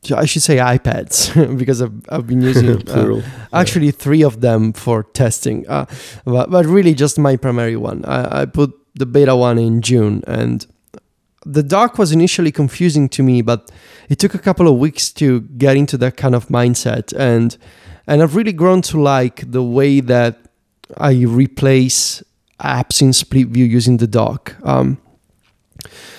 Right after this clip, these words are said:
Speaker 1: the idea of the old I O S nine, uh, switcher, uh, I never truly liked that. The, you know, the limitations of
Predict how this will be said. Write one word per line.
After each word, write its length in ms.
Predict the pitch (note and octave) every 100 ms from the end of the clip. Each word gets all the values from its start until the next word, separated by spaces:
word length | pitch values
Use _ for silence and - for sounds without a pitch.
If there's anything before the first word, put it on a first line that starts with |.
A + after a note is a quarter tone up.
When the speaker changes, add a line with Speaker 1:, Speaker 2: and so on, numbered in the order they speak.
| _
Speaker 1:
the 220 | C3 D#3
idea 760 | E3 D3+ C3 F3+ G3+ F#3 D#3+ - -
of 640 | C3+ C3 B2 B2 A#2+ A2+
the 160 | B2 A#2+
old 340 | A#2+ B2 A#2+
I 240 | A#2+ A#2+
O 60 | A#2
S 180 | A#2 -
nine, 560 | A#2+ A2+ A2+ A2 - - -
uh, 200 | G#2+ G#2+
switcher, 580 | - C#3 C3 D3 - - _ _
uh, 240 | A3 - - - _ _ _
I 220 | - D#3 C#3+
never 440 | D3 D3+ D3 C#3+
truly 460 | C3+ - C#3+ C3 B2
liked 300 | A#2+ A#2+ -
that. 360 | B2+ - - -
The, 500 | - C#3 - - - -
you 120 | C#3+
know, 220 | C3 B2+ - - - _ -
the 380 | A#2 C3 C3+
limitations 760 | B2+ C3+ C3+ D3+ D3 - C3+ -
of 540 | C3 A#2+ A#2 A2 G#2